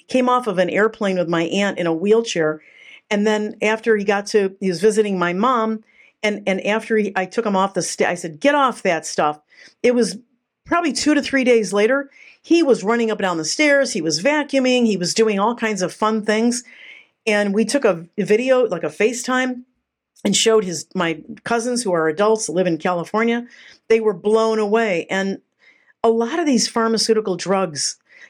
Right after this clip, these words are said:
you know, just if you listen to the obligatory disclaimers at the end of the T V co-, you know, commercial,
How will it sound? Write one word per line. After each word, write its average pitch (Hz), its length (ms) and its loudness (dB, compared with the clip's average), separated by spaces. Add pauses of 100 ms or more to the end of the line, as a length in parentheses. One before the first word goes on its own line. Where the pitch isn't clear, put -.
you 370 80 -2
know, 294 80 2
just - 300 -2
if 269 80 -4
you 240 120 2
listen 233 400 2
to 214 140 -4
the 170 320 2
obligatory 175 1000 0
disclaimers 180 720 -2
at 170 100 -2
the 160 120 -2
end 175 120 0
of 165 60 -2
the 175 80 2
T 175 220 -4
V 214 140 0
co-, 226 300 -4
you 233 100 2
know, 208 120 0
commercial, 220 640 0